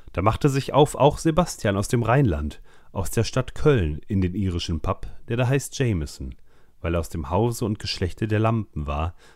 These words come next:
damit er sich schätzen ließe mit David, seinem vertrauten Weibe.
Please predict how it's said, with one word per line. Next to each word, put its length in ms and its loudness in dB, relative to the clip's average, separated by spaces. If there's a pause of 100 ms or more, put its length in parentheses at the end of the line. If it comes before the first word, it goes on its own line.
damit 200 -2
er 60 0
sich 160 -4
schätzen 440 0
ließe 420 0
mit 360 -2
David, 560 2 (280)
seinem 260 0
vertrauten 580 2
Weibe. 440 2